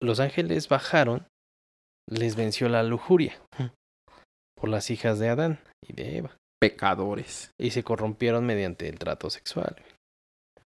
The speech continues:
Speaker 1: Entonces este Enoch deja constancia en sus libros de las instrucciones que recibieron de los Elohim,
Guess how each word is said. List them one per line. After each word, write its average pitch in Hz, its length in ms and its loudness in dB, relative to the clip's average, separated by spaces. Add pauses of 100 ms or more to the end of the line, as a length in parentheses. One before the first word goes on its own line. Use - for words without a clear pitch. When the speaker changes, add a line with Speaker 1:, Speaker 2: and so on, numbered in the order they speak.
(260)
Speaker 1:
Entonces 117 280 -2
este 120 280 2
Enoch 135 580 4
deja 92 720 -4 (320)
constancia 117 600 0
en 98 100 -2
sus 131 180 -6
libros 135 400 0 (600)
de 113 120 0
las 110 300 0
instrucciones 117 600 0
que 143 140 -2
recibieron 107 540 -2
de 98 140 0
los 95 200 -4
Elohim, 120 420 2